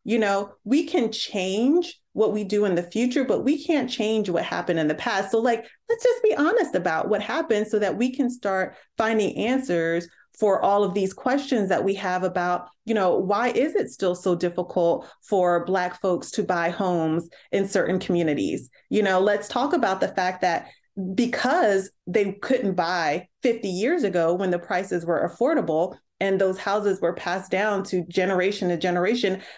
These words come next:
That's why at thirty-five, you can't afford to buy the house next door to your high sc-, your white high school classmate, you know, but we're not really gonna come to, but we have all these organizations that are trying to help,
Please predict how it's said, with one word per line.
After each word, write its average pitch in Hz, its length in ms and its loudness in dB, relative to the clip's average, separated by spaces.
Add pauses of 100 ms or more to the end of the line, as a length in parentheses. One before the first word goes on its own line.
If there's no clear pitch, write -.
That's 330 340 0
why 190 500 0
at - 200 -2
thirty-five, 190 640 0
you 190 160 -4
can't 190 340 -2
afford 180 420 0
to 190 100 0
buy 165 520 -2 (140)
the 196 100 0
house 185 320 -4
next 180 240 -2
door 175 240 2
to 180 160 -2
your 190 600 2 (280)
high 214 180 0
sc-, - 180 -6 (120)
your 196 160 4
white 190 260 0
high 180 200 -4
school 175 280 -4
classmate, - 640 -4 (120)
you 233 120 2
know, 208 120 2
but 202 200 2
we're 269 180 2
not 294 240 0
really 214 200 2
gonna 190 220 0
come 202 340 -2
to, 214 180 0 (100)
but 254 140 4
we 302 100 6
have 285 180 2
all 254 140 2
these 254 180 2
organizations 190 1300 -2 (200)
that 185 240 2
are 175 300 2
trying 220 400 -2
to - 140 2
help, 254 480 0